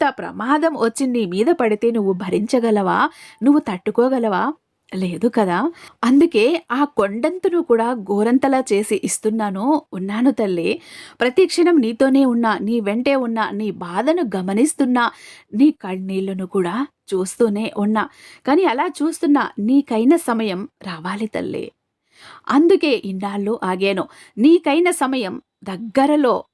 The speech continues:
రాబోతోంది. నీకు అదృష్టపు గడియలు, అమృత గడియలు అన్నవి నిన్ను వెతుక్కుంటూ రాబోతున్నాయి. మంచి రోజులు నీకు మొదలయ్యాయి.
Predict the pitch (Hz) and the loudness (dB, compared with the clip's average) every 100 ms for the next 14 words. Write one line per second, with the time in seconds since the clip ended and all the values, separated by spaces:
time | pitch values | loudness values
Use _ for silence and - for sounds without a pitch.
0 | 190 185 180 185 196 185 175 175 _ _ | -12 -10 -4 -2 -2 -2 -4 -6 _ _
1 | _ _ _ _ _ _ _ _ _ _ | _ _ _ _ _ _ _ _ _ _
2 | _ _ _ _ _ _ _ 226 311 233 | _ _ _ _ _ _ _ 2 2 4
3 | 277 - 247 208 254 349 349 339 247 233 | 0 -2 -4 -2 2 2 2 2 2 4
4 | 233 214 214 202 254 294 247 233 226 208 | 4 4 2 2 2 4 2 2 2 2
5 | 202 190 208 185 196 202 185 190 - 190 | 0 -4 -2 -2 -2 -2 -2 -4 -4 -2
6 | 196 294 - 339 285 262 196 196 208 208 | 0 0 0 -2 2 0 0 -4 -4 -4
7 | 196 185 185 226 330 330 277 254 226 196 | -6 -6 -2 -2 2 2 4 2 2 0
8 | 214 - 196 185 208 185 196 208 202 202 | -2 -4 -8 -6 -4 -4 -4 -4 -2 -4
9 | 190 - | -4 -8